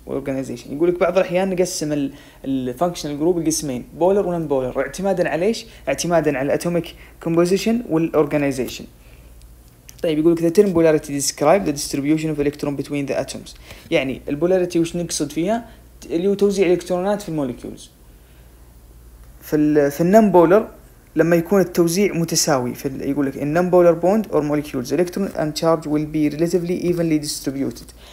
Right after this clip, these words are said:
لما يكون توزيع الالكترونات بالتساوي في جميع ج-، آه، جهات في الموليكيولز، هذا راح نسميه النون بولر. لما يكون التوزيع،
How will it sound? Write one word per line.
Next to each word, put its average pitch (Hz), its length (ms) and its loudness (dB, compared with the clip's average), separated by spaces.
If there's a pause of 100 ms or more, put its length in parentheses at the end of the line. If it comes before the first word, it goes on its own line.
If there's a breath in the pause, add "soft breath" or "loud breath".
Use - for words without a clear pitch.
(120)
لما 156 180 -4
يكون 170 240 -2
توزيع 165 300 2
الالكترونات 165 640 -4
بالتساوي 185 600 0
في 156 120 -2
جميع 185 280 -2
ج-، 160 220 -6
آه، 151 260 0
جهات 165 360 -4
في - 80 -10
الموليكيولز، 196 640 -2 (200 loud breath)
هذا 156 200 0
راح 151 120 0
نسميه 156 400 -6 (140)
النون 151 240 -4
بولر. 131 320 -2 (440 loud breath)
لما 202 180 6
يكون 202 220 2
التوزيع، 175 560 2